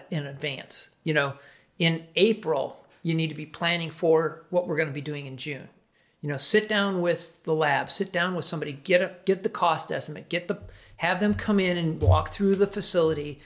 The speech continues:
and say, "Okay, here's how we're gonna do the baseline.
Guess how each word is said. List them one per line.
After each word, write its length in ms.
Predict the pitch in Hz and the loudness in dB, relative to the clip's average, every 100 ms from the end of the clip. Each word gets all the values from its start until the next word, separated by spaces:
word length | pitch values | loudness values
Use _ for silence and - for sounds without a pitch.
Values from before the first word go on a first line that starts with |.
| - - | -20 -14
and 80 | 139 | -6
say, 120 | 160 | 0
"Okay, 440 | 156 - 160 156 - - _ _ _ | 0 0 0 -2 -10 -20 _ _ _
here's 260 | 180 185 | 0 2
how 120 | 190 185 | 2 2
we're 140 | 185 | 2
gonna 220 | 185 180 | 2 0
do 160 | 160 175 | 2 2
the 80 | 160 | 2
baseline. 560 | 151 139 - 131 160 | 2 0 -4 -8 -12